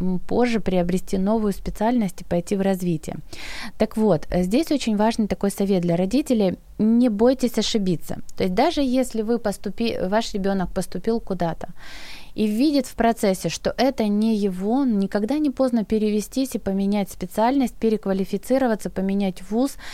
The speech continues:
и, э, получить новую. Мы живем в мире огромных возможностей, разви-, которые помогают нам развиваться, а,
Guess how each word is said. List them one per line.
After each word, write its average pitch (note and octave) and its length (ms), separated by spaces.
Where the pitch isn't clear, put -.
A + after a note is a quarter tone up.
и, G#3+ 320
э, F#3+ 160
получить G#3 540
новую. G3 500
Мы B3+ 500
живем B3 480
в G#3+ 80
мире A#3+ 400
огромных B3+ 420
возможностей, G#3+ 840
разви-, A3+ 440
которые A#3+ 460
помогают A3+ 580
нам G#3+ 160
развиваться, G#3 760
а, F#3 420